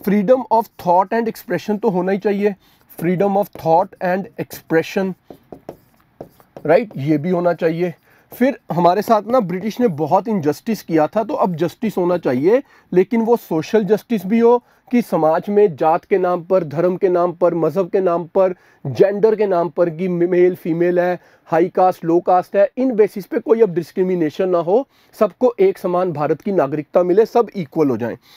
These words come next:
राइट? So जस्टिस सोशल हो, इकोनॉमिक भी होना चाहिए कि इंडिया में सब लोगों की बेसिक नीड्स, रोटी कपड़ा मकान तो सबको ही मिल जाए ना, ऐसा ना हो कि अब आज़ाद देश में भी बहुत गरीबी हो, बहुत पॉवर्टी हो, और पॉलिटिकल जस्टिस भी होना चाहिए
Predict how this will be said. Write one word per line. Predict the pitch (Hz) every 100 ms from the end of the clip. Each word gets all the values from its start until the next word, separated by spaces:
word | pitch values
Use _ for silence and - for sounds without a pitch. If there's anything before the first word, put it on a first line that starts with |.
| - 160
राइट? | 202 247 _ _
So | -
जस्टिस | 185 170 165 240 220
सोशल | 170 160 208 214
हो, | 233 254 _ - - 254
इकोनॉमिक | - 233 233 240 190
भी | 208
होना | 240 226 226
चाहिए | 220 208 220
कि | 220 _ _ 247
इंडिया | - 202 190 214
में | 220
सब | - 226
लोगों | 196 196 196
की | 190 226
बेसिक | 165 185 - 240
नीड्स, | 220 214 175 170 190 156 151 - 143 -
रोटी | 330 185 180 214
कपड़ा | 202 202 202
मकान | 190 190 190
तो | 202
सबको | 202 180 233
ही |
मिल | 214 190
जाए | 202
ना, | 285 220 180
ऐसा | 170 202
ना | 208
हो | 202
कि | 233
अब | 202 170 - 151
आज़ाद | 160 156 185 180
देश | 196 196
में | 208
भी | 190
बहुत | 180 151 175 156
गरीबी | 160 170 156 190
हो, | 190 185 _ _
बहुत | 170 190 -
पॉवर्टी | 175 175 170 190
हो, | 185 190 - _ - -
और | 220 226 - -
पॉलिटिकल | 226 233 220 220 240
जस्टिस | 190 185 196 156
भी | 165
होना | 170 170 170
चाहिए | 170 160 170